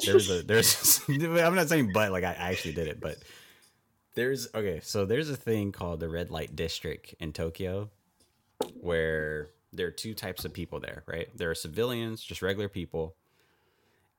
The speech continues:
Speaker 1: and then everyone carries umbrellas there too. There are regular people with regular umbrellas, and then there are these other people who have white umbrellas.
Speaker 2: Mm-hmm.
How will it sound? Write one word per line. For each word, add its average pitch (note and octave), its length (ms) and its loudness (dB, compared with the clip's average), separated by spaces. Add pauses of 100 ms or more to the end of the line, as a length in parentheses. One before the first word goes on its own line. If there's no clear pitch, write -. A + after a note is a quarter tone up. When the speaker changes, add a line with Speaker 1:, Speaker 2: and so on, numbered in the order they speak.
Speaker 1:
and F2 160 -2
then F2+ 480 -2 (420)
everyone A#2 280 0
carries G2 240 0
umbrellas D#2 400 -2
there D2+ 100 -4
too. - 260 -6 (140)
There F2+ 80 -2
are D#2+ 80 -2
regular B2+ 320 2
people G2 380 -2
with E2+ 100 -2
regular F#2 340 0
umbrellas, D#2+ 640 -4 (480)
and F2+ 140 -2
then E2+ 160 -2
there D#2+ 200 0
are D#2 80 -2
these D#2+ 240 -6
other B2 280 0
people D2 500 -8 (120)
who F#2 100 -6
have D#2+ 420 -6
white F2 500 -6 (140)
umbrellas. C#2 680 -6 (960)
Speaker 2:
Mm-hmm. F#3+ 400 0